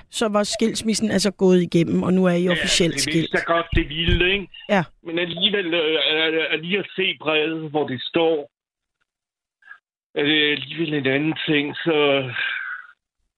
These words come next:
Speaker 1: Ja, så var det
Speaker 2: Øh,
Speaker 1: lidt
Speaker 2: ja,
Speaker 1: hårdt.
Speaker 2: ja. Ja, det kan man godt sige, ikke?
Speaker 1: Jo.
Speaker 2: Eller jeg er fireogtres år, ikke?
Speaker 1: Ja.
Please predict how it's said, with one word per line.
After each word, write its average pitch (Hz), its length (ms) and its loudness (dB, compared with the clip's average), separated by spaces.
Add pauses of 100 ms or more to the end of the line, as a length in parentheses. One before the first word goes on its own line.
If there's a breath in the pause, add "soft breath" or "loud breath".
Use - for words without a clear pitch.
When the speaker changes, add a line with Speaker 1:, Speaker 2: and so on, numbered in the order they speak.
(380)
Speaker 1:
Ja, 190 120 0
så 226 180 2
var 208 140 4
det 240 100 2
Speaker 2:
Øh, 220 60 4
Speaker 1:
lidt 208 140 4
Speaker 2:
ja, 196 40 2
Speaker 1:
hårdt. 180 260 2
Speaker 2:
ja. 208 60 0 (1500)
Ja, 190 220 0
det 202 120 -14
kan 170 120 -8
man 147 100 -6
godt 131 220 -2 (120)
sige, 127 400 -4
ikke? 180 160 -6 (160)
Speaker 1:
Jo. 208 220 -4 (220)
Speaker 2:
Eller 127 140 -6
jeg 143 200 0
er 151 40 -8 (120)
fireogtres 175 640 -4
år, 147 340 2
ikke? 175 180 -2 (300 soft breath)
Speaker 1:
Ja. 170 180 -4